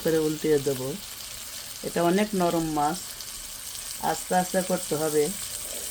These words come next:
আপনাদের ঘরে যা আছে, রসুনের গুঁড়া না থাকলে, পাউডার না থাকলে আপনারা রসুনের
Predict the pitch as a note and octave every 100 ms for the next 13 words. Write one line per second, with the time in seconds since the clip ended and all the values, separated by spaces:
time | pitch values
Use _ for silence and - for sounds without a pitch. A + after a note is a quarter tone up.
0 | - - E3 F#3 F#3 F3 F3+ E3+ F3 F3+
1 | E3+ D#3 E3 E3+ D#3+ D3 C#3+ C#3 - -
2 | - - - - - - E3 E3+ - G3+
3 | G3 F#3+ G3+ - - - - - - -
4 | E3+ G3 F#3+ F#3 F3+ - E3 F#3 F#3+ D#3
5 | A3 - - - E3 E3 F3+ F#3 F3+ E3
6 | - - F3 E3 F3 E3 D#3+ D#3+ - F#3+
7 | F#3